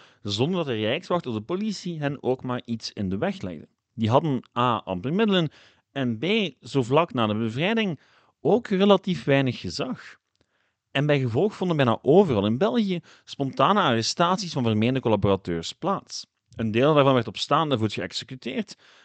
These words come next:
maar het overgrote merendeel werd opgesloten in interneringskampen, tot de overheid iets kon doen. Die interneringskampen, dat waren, ja, gewoon gevangeniskampen.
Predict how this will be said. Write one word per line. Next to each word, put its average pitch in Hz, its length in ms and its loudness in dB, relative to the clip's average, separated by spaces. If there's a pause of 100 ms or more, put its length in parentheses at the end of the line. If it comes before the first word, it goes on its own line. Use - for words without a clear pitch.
maar 120 300 -2
het 120 200 -2
overgrote 147 520 0
merendeel 165 580 -2
werd 143 160 -2
opgesloten 131 640 -2
in 107 280 -4
interneringskampen, 113 1120 -2 (300)
tot - 360 2 (340)
de - 260 -10
overheid 131 720 0 (360)
iets - 260 -4
kon 131 220 -4
doen. 233 260 -6 (720)
Die 123 140 -4
interneringskampen, 175 960 0
dat 135 160 -10
waren, 160 560 -2 (760)
ja, 143 440 -4 (180)
gewoon 120 500 -2
gevangeniskampen. 104 920 -2